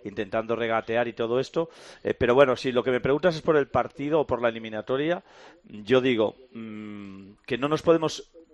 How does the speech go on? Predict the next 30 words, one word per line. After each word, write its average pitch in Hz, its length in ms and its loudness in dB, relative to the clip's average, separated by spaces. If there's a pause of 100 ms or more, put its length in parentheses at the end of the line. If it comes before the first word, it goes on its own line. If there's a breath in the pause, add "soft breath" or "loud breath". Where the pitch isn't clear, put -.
(220)
justificar 151 800 -2
todo, 165 460 2 (420 loud breath)
eh, 127 280 4
en 123 160 -2
el, 120 220 2
en 123 100 -2
la 123 100 0
decisión 117 420 -2
arbitral. 104 520 -4 (260 loud breath)
Yo 135 420 6
soy 156 200 2
de 151 80 0
los 156 140 2
que 139 100 -4
creo 123 300 2 (320 loud breath)
que 127 300 2 (160)
en 131 140 -4
un 170 120 -4
partido, 131 600 2
y, 123 300 -4
y 123 60 0
más 156 280 -2
en 165 140 0
Múnich 117 340 -6
ante 120 180 -2
el 117 80 0
Bayern, 131 280 2
que 120 120 -4
metes 135 420 -2
tres, 156 540 -4